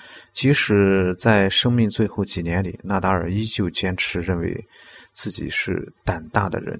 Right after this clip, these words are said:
永远叛逆而上的人。他去世的时候啊，离九十岁生日仅仅一年之差，比他所拍摄的众神像里所有的人活得都要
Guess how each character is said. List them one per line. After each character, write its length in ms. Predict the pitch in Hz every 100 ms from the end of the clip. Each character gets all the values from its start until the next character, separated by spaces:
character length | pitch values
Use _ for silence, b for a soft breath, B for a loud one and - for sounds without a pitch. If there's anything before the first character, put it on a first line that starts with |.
| 117
永 260 | 107 90 98
远 180 | 90 82
叛 220 | - 90 85
逆 120 | 82
而 140 | 90 85
上 280 | - 101
的 80 | -
人。 140 | - - _ _ _ B B B _
他 80 |
去 200 | - -
世 220 | 139 - 123
的 100 | 92
时 160 | -
候 140 | 92 95
啊， 80 |
离 220 | 87 92 98
九 240 | - 85
十 160 | - 95
岁 180 | 101
生 260 | 92 101 98
日 200 | 92 87
仅 260 | - 92 98
仅 380 | - 90 87 104 _ _ _ _ _
一 160 | 104 98
年 180 | 87 85
之 140 | 87
差， 320 | - - - _ _ _ _ b b b b b _
比 140 | 101
他 180 | - 107
所 180 | - 87
拍 240 | - 101
摄 240 | - 104 87
的 280 | 85 76
众 200 | - 117
神 240 | 104 92 101
像 240 | 117 98
里 200 | 87 87
所 260 | - - 104
有 180 | 92 50
的 160 | 50
人 240 | 50 50 50 -
活 240 | - 87
得 80 | 87
都 180 | 87 90
要 320 | 90 87 92